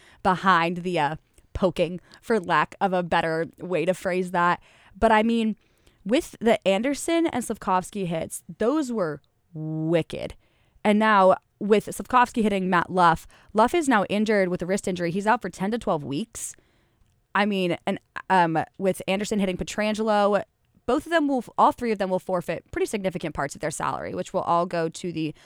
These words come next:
uh, player emergency assistant fund, which, I mean, good place to take the salary if you're not getting it. But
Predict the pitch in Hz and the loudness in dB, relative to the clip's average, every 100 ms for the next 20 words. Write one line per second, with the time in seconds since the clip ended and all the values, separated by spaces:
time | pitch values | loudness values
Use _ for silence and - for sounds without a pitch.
0 | - - 165 160 - 190 180 180 170 170 | -20 -4 0 0 0 -2 0 -2 -2 -4
1 | 170 170 156 - - 180 - 160 - 135 | -6 -4 -6 -6 -4 -4 -4 -8 -6 -6
2 | 147 - - - 359 392 403 _ - 294 | -6 -8 -8 -8 -10 -10 -14 _ -14 -10
3 | 285 - 190 175 - - 180 175 - - | -10 -10 -10 -10 -8 -4 -4 -4 -8 -10
4 | - - - 175 - - _ _ _ - | -12 -8 -8 -8 -10 -12 _ _ _ -14
5 | 160 180 139 - | -2 0 0 -4